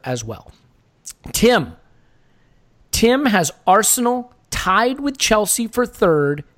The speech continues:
at seventy-seven. Spurs fifth on seventy-six.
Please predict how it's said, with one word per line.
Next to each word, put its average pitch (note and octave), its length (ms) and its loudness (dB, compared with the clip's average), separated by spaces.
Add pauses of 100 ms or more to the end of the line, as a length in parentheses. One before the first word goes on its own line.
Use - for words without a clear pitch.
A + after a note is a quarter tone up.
at E3+ 160 -6
seventy-seven. D#3+ 840 -2 (600)
Spurs F3+ 760 -2 (540)
fifth - 680 -2 (480)
on D3 160 0
seventy-six. B2+ 1040 -4